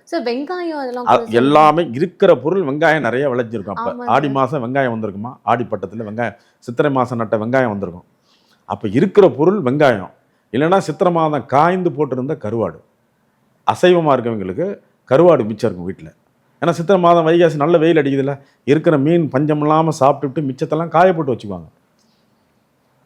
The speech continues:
Speaker 2: அது நம்ம போர்ட்டிஃபைடு மீட்டும்பாங்க ஆங்கிலத்தில். இப்ப கேட்டிங்கன்னா, "போர்ட்டிஃபைடு மீட் சார்" அப்படிம்பாங்க. கருவாடு, கருவாடு வந்து உங்களுக்கு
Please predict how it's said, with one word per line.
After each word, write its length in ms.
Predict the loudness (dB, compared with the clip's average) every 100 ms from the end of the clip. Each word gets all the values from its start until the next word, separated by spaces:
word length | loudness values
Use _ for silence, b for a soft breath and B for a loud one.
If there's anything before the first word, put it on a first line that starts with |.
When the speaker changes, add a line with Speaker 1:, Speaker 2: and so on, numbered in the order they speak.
| -4
Speaker 2:
அது 160 | -2
நம்ம 180 | 2 0
போர்ட்டிஃபைடு 520 | 2 0 0 2 2 2
மீட்டும்பாங்க 380 | -2 0 -2
ஆங்கிலத்தில். 440 | -2 0 0 -2 -4
இப்ப 80 | 0
கேட்டிங்கன்னா, 440 | 0 2 0 -2
"போர்ட்டிஃபைடு 440 | -2 -2 0 -2 0
மீட் 140 | -4
சார்" 220 | -4 -2 -4
அப்படிம்பாங்க. 380 | -4 -10 -10 -2
கருவாடு, 400 | 2 4 2 0 _ _ b b b b 2
கருவாடு 340 | 6 8 6
வந்து 460 | 4 0 2 2 0 _ _ -6
உங்களுக்கு 360 | 0 0 4